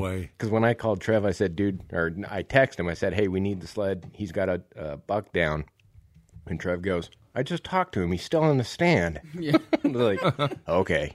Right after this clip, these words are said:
Speaker 2: <laughs>
Speaker 1: Yeah.
Speaker 3: And that's what I had, that's when I had asked, like, 'cause I had called him back a second time, and I said, "Okay."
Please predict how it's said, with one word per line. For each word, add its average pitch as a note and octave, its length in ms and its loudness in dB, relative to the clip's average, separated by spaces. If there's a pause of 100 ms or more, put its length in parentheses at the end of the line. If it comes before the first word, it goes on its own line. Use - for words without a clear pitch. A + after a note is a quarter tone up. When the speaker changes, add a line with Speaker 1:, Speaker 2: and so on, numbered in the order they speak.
(240)
Speaker 2:
<laughs> - 640 2
Speaker 1:
Yeah. B2+ 260 2 (1080)
Speaker 3:
And F#3 100 2
that's G3 140 0
what E3+ 80 2
I D3 100 4
had, D3 280 2
that's D3+ 240 0
when C3+ 100 -2
I B2+ 80 -2
had B2+ 160 -2
asked, C3+ 340 0
like, A#2+ 160 -6 (240)
'cause C#3+ 100 -4
I D3 100 4
had C#3 160 0
called C3 180 0
him B2 60 -2
back B2 140 -2
a B2 40 -12
second C3 240 -6
time, A#2+ 200 -4
and A#2+ 60 -6
I A#2+ 40 -8
said, B2+ 180 -8
"Okay." A#2+ 260 -6